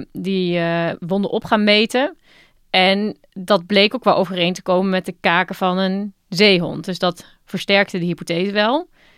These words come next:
En vervolgens is ze toen nog, eh, vervolgonderzoek gaan doen. Dus vanaf dat moment is ze dus bij alle dieren met vergelijkbare wonden,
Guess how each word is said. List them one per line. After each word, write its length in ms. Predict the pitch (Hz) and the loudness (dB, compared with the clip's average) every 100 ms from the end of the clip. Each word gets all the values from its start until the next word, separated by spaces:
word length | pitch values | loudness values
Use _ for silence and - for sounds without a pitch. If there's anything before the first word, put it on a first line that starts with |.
| _ _ _ - | _ _ _ -2
En 200 | 190 185 | 0 0
vervolgens 420 | 180 196 214 240 | 0 2 2 0
is 120 | 254 | -2
ze 80 | 226 | -2
toen 180 | 233 226 | -2 0
nog, 300 | 208 196 - | 2 0 0
eh, 160 | 190 175 | 0 0
vervolgonderzoek 760 | 190 196 220 254 269 262 262 | -2 0 2 2 2 0 0
gaan 160 | 254 240 | 0 2
doen. 220 | 240 277 | 2 0
Dus 220 | 214 - - | -2 -6 -14
vanaf 340 | - 190 180 | -8 -4 0
dat 180 | 180 202 | 0 2
moment 380 | 202 190 202 185 | 2 0 0 -2
is 100 | - | -4
ze 80 | |
dus 200 | 175 175 | -6 -4
bij 300 | 180 175 170 | 0 2 2
alle 240 | - 196 190 | 2 2 2
dieren 400 | 208 202 185 175 | 0 2 0 -2
met 280 | 175 - - | -6 -10 -12
vergelijkbare 640 | - - 196 208 190 170 160 | -8 0 0 2 2 2 0
wonden, 500 | 185 226 247 311 | 0 0 2 0